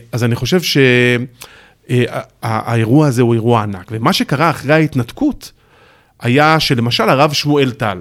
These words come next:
היה רב בוודאי מהקצה ה-, ה-, ה-, נקרא לזה, לא ממלכתי של, אה, אול-, תכף אולי נגדיר מה זה הממלכתי, ממלכתי,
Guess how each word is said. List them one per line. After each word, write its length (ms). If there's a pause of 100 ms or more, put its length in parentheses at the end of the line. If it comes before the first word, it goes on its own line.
היה 400 (280)
רב 420 (200)
בוודאי 540
מהקצה 880
ה-, 240 (140)
ה-, 220 (400)
ה-, 360
נקרא 340
לזה, 440 (300)
לא 260
ממלכתי 720 (320)
של, 540 (240)
אה, 280
אול-, 220 (200)
תכף 220
אולי 100
נגדיר 420
מה 140
זה 80
הממלכתי, 540
ממלכתי, 800